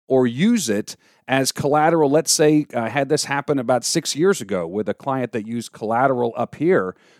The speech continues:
to buy a place down south. And so I wanna jump into that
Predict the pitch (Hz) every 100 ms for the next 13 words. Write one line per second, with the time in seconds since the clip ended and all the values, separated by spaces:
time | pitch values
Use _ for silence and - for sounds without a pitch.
0 | _ - 123 98 120 127 113 101 92 _
1 | _ 113 104 117 107 98 - - 95 98
2 | 92 82 - 117 76 - 101 - 135 117
3 | - - 139 170 247 185 175 151 - 151
4 | 160 135 131